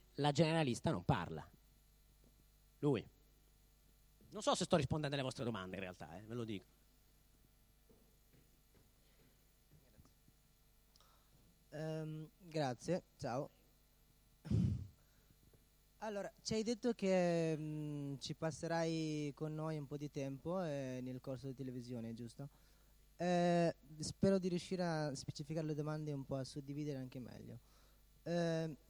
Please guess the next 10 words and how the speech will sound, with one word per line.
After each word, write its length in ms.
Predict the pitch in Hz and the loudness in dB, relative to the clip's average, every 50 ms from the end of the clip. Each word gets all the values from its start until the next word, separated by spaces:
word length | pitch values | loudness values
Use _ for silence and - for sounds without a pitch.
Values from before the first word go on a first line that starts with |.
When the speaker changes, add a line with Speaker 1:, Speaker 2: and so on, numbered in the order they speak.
| 151 | -12
Speaker 2:
mm, 420 | 151 170 170 170 165 165 165 165 139 | -8 -6 -6 -4 -4 -4 -4 -6 -4
innanzitutto 760 | 170 175 180 185 180 - 185 - - 220 220 - - 214 202 | -4 -2 -2 -2 -2 -4 -6 -6 -6 -6 -6 -4 -4 -4 -2
la 120 | 190 175 | 0 -2
domanda 360 | 160 165 165 165 175 175 165 | -2 -2 -4 -4 -4 -4 -4
parte, 560 | 143 - 156 151 147 - - 151 151 143 - - - | -4 -4 -4 -4 -4 -6 -6 -8 -6 -6 -8 -10 -12
allora, 260 | - 151 147 143 135 | -10 -8 -6 -6 -6
noi 320 | 143 156 170 180 185 185 175 | -8 -8 -6 -6 -6 -6 -6
che 120 | - 165 | -8 -8
dobbiamo 420 | 147 151 139 151 151 151 156 151 | -8 -8 -8 -8 -8 -8 -8 -10
fare 320 | 143 - - 143 139 135 | -10 -10 -10 -10 -10 -10